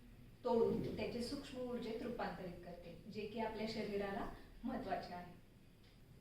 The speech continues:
त्यामुळे आपली आंतरिक ऊर्जा निर्माण होते आणि आपले मन स्पष्ट आणि निर्दोष राहते. चला तर, चला तर मग या पाचक अग्नीला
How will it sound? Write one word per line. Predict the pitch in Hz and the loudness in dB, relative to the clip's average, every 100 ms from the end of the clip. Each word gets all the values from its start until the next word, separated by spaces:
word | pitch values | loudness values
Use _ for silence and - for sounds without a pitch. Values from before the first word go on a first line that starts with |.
| - | 0
त्यामुळे | 247 262 233 202 | 4 4 4 4
आपली | 202 202 208 202 | 2 0 0 0
आंतरिक | 214 214 214 226 240 247 | 0 0 0 0 0 -2
ऊर्जा | 220 208 196 | 0 0 2
निर्माण | 202 196 208 220 | 2 2 2 2
होते | 202 196 190 - | 2 0 -4 -4
आणि | 208 202 | -4 -4
आपले | 185 208 202 | -4 2 4
मन | 214 220 277 - | 4 2 0 -2
स्पष्ट | - 247 247 - | -4 0 0 2
आणि | 240 226 254 | 2 2 4
निर्दोष | 220 196 180 175 175 | 4 4 2 -2 -4
राहते. | 175 - - - - - - - - - | -6 -10 -16 -16 -16 -16 -16 -16 -16 -8
चला | 226 202 214 | -2 2 4
तर, | 240 240 - - | 6 4 2 4
चला | 233 226 233 | 10 12 12
तर | 254 254 | 10 8
मग | 262 - 226 | 6 6 8
या | 208 | 10
पाचक | 208 196 - 226 | 10 10 8 8
अग्नीला | 226 220 226 226 226 | 8 10 10 10 8